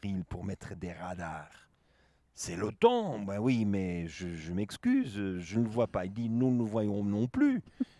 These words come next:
Mais, mais c'est la décision. Il n'y a que, on s'oppose, mais on n'a pas de réponse. Alors on a fait un pacte. On a dit, « Moi, je cherche les secteurs de l'économie que vous pouvez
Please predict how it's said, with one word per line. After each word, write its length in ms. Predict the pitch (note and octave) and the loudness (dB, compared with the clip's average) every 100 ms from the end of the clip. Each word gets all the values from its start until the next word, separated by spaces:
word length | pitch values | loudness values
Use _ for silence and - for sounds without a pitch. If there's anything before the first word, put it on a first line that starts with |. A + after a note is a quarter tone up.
| _ | _
Mais, 320 | G#2+ A#2 A2 G#2 | 0 2 0 0
mais 260 | G#2+ G#2+ | 0 0
c'est 220 | G2 - B2+ | -2 0 2
la 120 | A#2+ | 2
décision. 760 | A2+ G#2+ G#2+ G2 A#2 E3 B3 - - - - | 2 -2 -6 -6 -2 -2 -2 -8 -20 -20 0
Il 140 | B2+ | 4
n'y 100 | C#3 | 6
a 80 | D3+ | 4
que, 300 | - C3 G#2+ - _ _ _ | 4 2 2 -4 _ _ _
on 120 | A#2 | 0
s'oppose, 840 | - A#2+ G2+ C#3 F#3+ C#4 C#4 C4+ - _ _ _ - | 4 4 4 6 6 6 2 -2 -8 _ _ _ 0
mais 140 | A#2 | 4
on 40 | A#2 | 4
n'a 140 | A#2+ | 4
pas 160 | F#3 D3 | 4 2
de 80 | |
réponse. 720 | A#2 G#2+ - D#2 D#2 - - _ _ _ _ _ _ _ _ _ _ | 0 -2 -4 -8 -8 -16 -20 _ _ _ _ _ _ _ _ _ _
Alors 260 | - G#2 F#2+ | 2 4 6
on 100 | G#2 | 4
a 100 | A2+ | 2
fait 500 | - A2+ G#2+ F#2+ D#2+ - | 0 -2 0 -2 -4 -6
un 120 | F#2+ | -8
pacte. 520 | - E2+ - - - _ _ _ _ _ _ | -4 -8 -8 -20 -20 _ _ _ _ _ _
On 60 | F#2 | -6
a 40 | |
dit, « 260 | G2 G2+ F#2+ _ | -4 -4 -6 _
Moi, 360 | G#2 A2+ D3+ - _ _ _ _ | -4 0 0 -4 _ _ _ _
je 160 | - A2+ | -8 -8
cherche 640 | - A2 G#2+ - - - _ _ _ _ | -4 -6 -6 -12 -20 -20 _ _ _ _
les 180 | F#2 B2 | 0 0
secteurs 460 | - C#3 - C#3+ A#2 | 2 -4 0 0 2
de 120 | A2 | 0
l'économie 580 | A2 - G2 F#2 G#2 E3 _ _ | -2 -2 -2 -2 -4 -8 _ _
que 120 | - G2+ | -2 -2
vous 220 | F2+ G2+ | -2 -10
pouvez 520 | - G2 F#2+ B2 | -8 -10 -4 -4